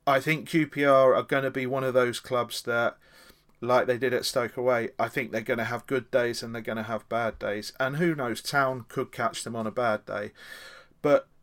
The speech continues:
the thing about that Q P R side, when you look at it, they've got goals in them. They really have got goals in them, you know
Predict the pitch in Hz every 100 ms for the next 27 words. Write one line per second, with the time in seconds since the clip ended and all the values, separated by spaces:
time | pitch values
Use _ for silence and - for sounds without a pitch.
0 | _ _ _ _ _ - - 143 147 -
1 | 170 170 160 151 151 147 - - 143 -
2 | 135 135 131 - 117 113 107 123 120 123
3 | - 113 - 120 - 131 107 135 123 120
4 | 107 104 107 101 - _ _ _ _ _
5 | - 120 120 127 131 117 107 120 117 -
6 | 117 - 113 110 107 107 104 104 117 113
7 | 107